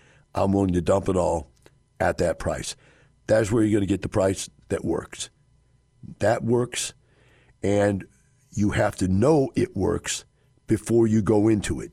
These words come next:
You can't go into it, then find out they've done a million dollars worth of damage to the property besides the price reduction. You have to know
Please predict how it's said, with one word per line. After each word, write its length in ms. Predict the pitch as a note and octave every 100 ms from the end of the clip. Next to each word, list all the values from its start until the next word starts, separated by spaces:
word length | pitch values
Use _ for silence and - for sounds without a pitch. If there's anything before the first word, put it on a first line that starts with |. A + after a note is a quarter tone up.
| -
You 180 | G2+ F#2+
can't 360 | - C#3+ A#2
go 220 | C3+ C3
into 320 | E3 F#3 C#3 G2+
it, 100 | F#2+
then 180 | C3+
find 280 | A2+ A#2 A2+
out 160 | A2 G#2+
they've 120 | G#2
done 180 | G2+ G#2
a 40 |
million 300 | G2+ G2+ G2
dollars 280 | F2+ F2+ F2
worth 120 | F2+
of 60 | E2+
damage 340 | F#2+ G2 F2+
to 60 | -
the 60 | -
property 440 | E2+ E2 E2+ D#2+ - - - -
besides 540 | A2 - D3 B2+ F2
the 80 | -
price 320 | - D2+ -
reduction. 460 | - - - - - _ _ _ _ _ _ _
You 160 | G2
have 200 | G2+ G#2
to 100 | -
know 300 | F#2+ F2+ E2